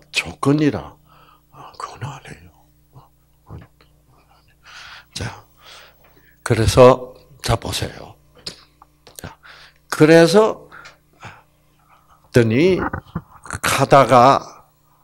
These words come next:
가다가 다 뭐예요? 깨끗함을 받은지라. 다 나서 가다가. 보니까 제사장한테 아직도 가지도 않았는데,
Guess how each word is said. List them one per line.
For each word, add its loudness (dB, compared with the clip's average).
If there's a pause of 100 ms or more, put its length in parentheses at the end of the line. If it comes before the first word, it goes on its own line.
(1700)
가다가 6 (360)
다 0
뭐예요? 6 (1080)
깨끗함을 -6
받은지라. -12 (1300)
다 -4
나서 -8
가다가. -6 (2000)
보니까 0
제사장한테 4
아직도 0
가지도 2
않았는데, -2